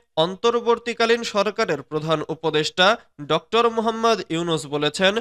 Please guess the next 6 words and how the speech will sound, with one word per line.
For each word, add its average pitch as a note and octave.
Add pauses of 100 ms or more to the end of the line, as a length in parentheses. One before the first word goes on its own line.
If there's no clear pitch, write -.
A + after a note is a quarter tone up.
(260)
পাসপোর্ট D#3+
করতে F3+ (260)
পুলিশ G3+
ভেরিফিকেশন G#3
লাগবে C#3+
না। C#3+